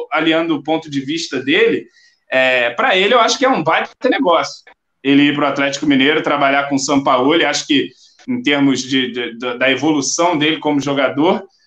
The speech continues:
tem tudo pra ser uma coisa muito vantajosa pra ele, né? O Vasco resguardou uma parcela aí, os quatorze por cento,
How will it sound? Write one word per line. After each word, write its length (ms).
tem 180
tudo 240
pra 160
ser 300
uma 220
coisa 240
muito 260
vantajosa 640
pra 180
ele, 460
né? 120
O 100
Vasco 320
resguardou 680
uma 180
parcela 580
aí, 220
os 140
quatorze 600
por 140
cento, 680